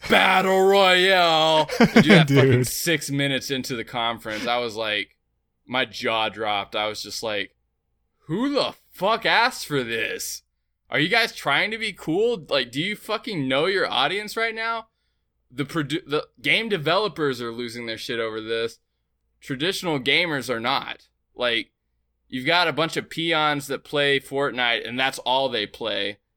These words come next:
Speaker 1: And they're the ones that are hyped for this. But that's it. <laughs> The people that actually spend their money on more than one game are sick of <laughs> this.
Speaker 2: <laughs> Dude. Dude, dude, dude.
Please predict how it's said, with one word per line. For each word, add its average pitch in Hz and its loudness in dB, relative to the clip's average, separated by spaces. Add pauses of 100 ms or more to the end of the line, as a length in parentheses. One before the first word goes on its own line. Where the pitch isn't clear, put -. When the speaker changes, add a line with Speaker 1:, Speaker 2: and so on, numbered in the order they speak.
(240)
Speaker 1:
And 123 -4
they're 185 4
the 160 2
ones 131 -2
that 127 -2
are 117 0
hyped 143 -2
for 110 -12
this. 101 -10 (320)
But 147 -4
that's 175 0
it. 151 -2 (420)
<laughs> 143 -10
The 151 -6
people 170 -2
that 151 2
actually 156 0
spend 160 -6
their 151 0
money 147 0
on 123 -2
more 135 0
than 131 -6
one 135 -2
game 120 -2 (540)
are 110 -2
sick 147 -4
of 143 -4
<laughs> - -10
this. - -12 (340)
Speaker 2:
<laughs> 143 4
Dude. 110 4 (540)
Dude, 90 2
dude, 87 2
dude. 82 0